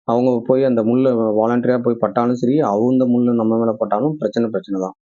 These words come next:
So அதுக்கு நம்ம தற்காத்துக்கிட்டோம். அதனால அவரு பண்ண தப்புக்கு தண்டனை கிடைச்சிருச்சுங்கிற லெவலுக்கு தான் நம்ம யோசிக்கணும்.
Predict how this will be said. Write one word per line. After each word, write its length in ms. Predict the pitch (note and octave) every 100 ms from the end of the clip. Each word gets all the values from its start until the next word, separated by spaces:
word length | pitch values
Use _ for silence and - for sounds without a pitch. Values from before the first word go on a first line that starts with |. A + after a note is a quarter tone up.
| _ _
So 180 | - A2
அதுக்கு 340 | G2+ C3 C#3+ D3
நம்ம 160 | B2+
தற்காத்துக்கிட்டோம். 680 | A#2+ A2+ C3+ A#2 G#2+ C3+ B3+
அதனால 400 | - B2 C3+ C3+
அவரு 300 | C#3 A#2+ A#2 - _
பண்ண 200 | A2+ A#2
தப்புக்கு 400 | A2 G2+ A#2 D#3
தண்டனை 280 | B2+ A2+ A2+
கிடைச்சிருச்சுங்கிற 560 | G#2 G2+ G2+ G2+ G2 G2
லெவலுக்கு 260 | A2 A#2
தான் 100 | C3+
நம்ம 140 | A2+ G2
யோசிக்கணும். 460 | G#2 F#2+ F3+ F3+